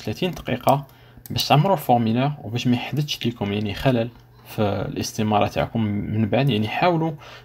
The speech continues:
هاد المعلومات كاملين اللي قلت لكم توجدوها باش ان فوا تدخلوا الفورميلار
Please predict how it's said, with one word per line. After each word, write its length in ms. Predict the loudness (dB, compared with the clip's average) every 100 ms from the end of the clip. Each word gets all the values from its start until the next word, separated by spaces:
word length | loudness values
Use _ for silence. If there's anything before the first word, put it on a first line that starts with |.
| 2
هاد 140 | 4
المعلومات 480 | 6 6 4 2 -2
كاملين 460 | 0 2 4 4 4
اللي 100 | 2
قلت 160 | -2
لكم 220 | -6 -4
توجدوها 640 | -6 -6 -6 -2 0 0 -4 -8 -20 -8
باش 220 | -4 -2 0
ان 100 | 0
فوا 180 | 0
تدخلوا 420 | -4 -6 -4 0 2
الفورميلار 560 | 2 2 2 2 -2